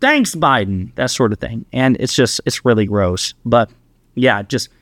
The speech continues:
very strange series of comments from Donald Trump and lies from his surrogates. Um, do you think he'll make something like a speech more awkward than that? 'Cause C pac's not over.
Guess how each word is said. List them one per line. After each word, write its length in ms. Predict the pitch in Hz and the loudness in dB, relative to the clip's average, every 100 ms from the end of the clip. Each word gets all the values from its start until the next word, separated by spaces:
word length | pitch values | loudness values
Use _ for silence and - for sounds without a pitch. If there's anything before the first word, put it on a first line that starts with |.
| _ - | _ -14
very 360 | 101 170 277 | -2 2 2
strange 760 | 190 - 127 139 131 127 117 - | -2 -2 -2 0 0 -2 -4 -10
series 340 | - - 135 123 | -8 0 0 0
of 100 | 107 | -2
comments 460 | 117 113 120 127 | -2 0 0 -2
from 200 | - 117 | -2 -2
Donald 340 | 98 107 110 110 | 0 0 0 -2
Trump 400 | - 110 131 - | -4 0 0 -2
and 420 | - 110 107 101 - _ - | -2 0 0 -2 -4 _ -8
lies 600 | 92 92 90 117 139 151 | -2 0 2 2 0 -2
from 200 | - 113 | -2 -2
his 160 | 104 110 | -2 -4
surrogates. 680 | - 113 135 156 190 - - _ _ _ _ | 0 0 0 0 -2 -6 -14 _ _ _ _
Um, 420 | - 113 113 113 113 _ _ _ _ | -4 0 0 0 -4 _ _ _ _
do 80 | 139 | 0
you 60 | 139 | 0
think 240 | - 196 | 2 0
he'll 100 | 208 | 2
make 220 | 190 190 | 0 0
something 500 | - - 165 - 160 - | -2 -4 -2 0 0 -2
like 100 | - | -4
a 60 | - | -4
speech 320 | - 143 - | -2 -4 -2
more 160 | 139 117 | -4 0
awkward 340 | 123 - 135 | -2 -2 -4
than 100 | 113 | -2
that? 180 | 117 143 | -2 -2
'Cause 120 | - | -2
C 120 | - | -2
pac's 280 | 208 302 - | 0 0 0
not 160 | 170 123 | -2 2
over. 340 | 175 95 90 | 0 -2 -14